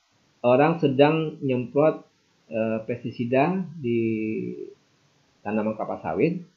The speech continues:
Tapi kalau di desktop ini sudah berubah slide-nya. Kalau tempat Bapak sekalian, Bapak Ibu sekalian sudah berubah belum ya, eh,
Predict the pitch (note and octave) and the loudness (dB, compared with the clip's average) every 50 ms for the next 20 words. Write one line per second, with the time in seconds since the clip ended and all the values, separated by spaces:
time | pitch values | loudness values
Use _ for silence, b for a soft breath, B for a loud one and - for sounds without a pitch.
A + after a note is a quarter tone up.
0 | _ _ _ _ _ _ - - - D3 C#3+ - C3+ B2 B2 B2 B2 A#2+ A#2 A#2 | _ _ _ _ _ _ -14 -4 -2 -2 0 2 2 4 4 4 2 2 2 2
1 | A#2 A#2 A2+ A2+ G#2+ G#2+ G#2 G#2 - - F3 F3 - C3+ D3 D#3+ D#3+ D3 B2 A2+ | 2 4 4 4 2 2 0 -2 0 0 0 0 0 -2 -2 -2 0 0 2 2
2 | A2 A#2 A#2 - - A#2+ A2 A2 G#2+ A2+ A2 G#2+ - A2 F#2+ - - E2+ - _ | 2 0 0 -6 -6 -4 -2 -2 0 0 -2 -2 -4 -8 -10 -10 -12 -18 -20 _
3 | _ - B2 B2+ C#3 C3+ C#3 C3+ C3+ B2+ C3 D3 C#3+ - - C#3+ C3+ C#3 C#3+ - | _ -8 -6 -6 -2 0 0 2 2 2 2 0 0 0 0 2 4 6 6 6
4 | E3 C#3+ C3 A#2+ C3 B2 - B2+ B2+ C#3+ - - D3 C3+ C3 C3 B2 B2+ B2 C#3 | 4 4 2 2 0 -2 0 2 4 4 2 2 4 4 4 4 4 4 4 4
5 | D#3 D#3+ C#3+ C3+ A#2+ G#2 F2 E2+ - - _ _ _ _ _ _ _ _ _ _ | 6 6 4 4 4 0 -2 -2 -8 -14 _ _ _ _ _ _ _ _ _ _
6 | _ _ A2 G#2 G2+ G2+ G2+ G2+ G2+ G#2 G#2 | _ _ -2 -2 0 0 0 0 -2 -4 -6